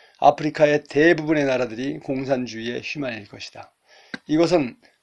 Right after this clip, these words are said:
변형된 공산주의라서 공산주의라는 말이 적합하지는 않지만, 경제적, 군사적으로 전체주의가 될 것이다. 공산주의에 빠진 나라들은 모든 종교를 없애버리려는 시도가 진행될 것이다."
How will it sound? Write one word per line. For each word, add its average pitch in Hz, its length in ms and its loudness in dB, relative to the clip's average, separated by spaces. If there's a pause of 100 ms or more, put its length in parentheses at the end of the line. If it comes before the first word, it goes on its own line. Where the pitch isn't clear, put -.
(120)
변형된 170 760 4
공산주의라서 120 1080 -4 (380)
공산주의라는 147 1040 2
말이 127 240 0
적합하지는 139 640 -4
않지만, 110 440 -10 (400)
경제적, 139 680 0
군사적으로 135 800 -8 (180)
전체주의가 135 800 -6
될 107 160 -12
것이다. - 480 -16 (640)
공산주의에 143 680 2
빠진 131 320 2
나라들은 127 560 -4 (280)
모든 165 600 4
종교를 139 680 -2
없애버리려는 127 800 -6
시도가 127 520 -6
진행될 113 440 -12
것이다." - 480 -16